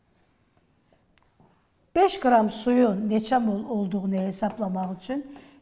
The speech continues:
beşi bölürük on səkkizə. Bu da təqribən sıfır tam iyirmi səkkiz mol verir. Deməli, burada natriumun maddə miqdarı daha kiçikdir, o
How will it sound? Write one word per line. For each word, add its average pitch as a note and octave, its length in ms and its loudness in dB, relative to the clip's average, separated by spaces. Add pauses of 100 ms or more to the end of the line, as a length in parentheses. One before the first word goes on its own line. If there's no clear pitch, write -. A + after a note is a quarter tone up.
beşi C4 440 -2
bölürük A3+ 580 -2
on A3 160 -2
səkkizə. F#3 720 -8 (460)
Bu D4+ 80 -4
da C4+ 100 4
təqribən A#3+ 800 0 (260)
sıfır A#3+ 420 -8
tam C4 280 0 (100)
iyirmi A3 560 0
səkkiz A3 560 -6
mol G3+ 240 -2
verir. F#3 460 -10 (1600)
Deməli, C4 360 4
burada A3 680 4
natriumun A3+ 640 4
maddə G#3+ 320 2
miqdarı A#3 500 0
daha G#3+ 280 2
kiçikdir, A3+ 560 -6 (300)
o B3 100 2